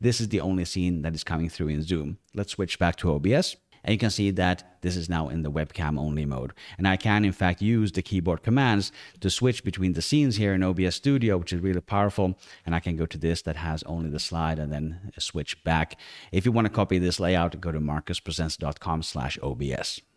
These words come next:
So the second new feature in O B S twenty-eight, when it comes to the virtual camera, is that you can pick a specific scene. Let's continue the demonstration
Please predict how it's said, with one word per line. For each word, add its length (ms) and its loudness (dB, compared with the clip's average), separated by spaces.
So 140 4
the 120 0
second 320 4
new 120 6
feature 440 4
in 280 2
O 120 2
B 180 0
S 140 0
twenty-eight, 580 2
when 140 2
it 80 -2
comes 240 2
to 80 -2
the 80 4
virtual 400 2
camera, 640 4
is 160 2
that 180 -4
you 80 0
can 160 0
pick 460 0
a 100 0
specific 840 -2
scene. 540 0
Let's 160 -6
continue 460 4
the 120 4
demonstration 800 2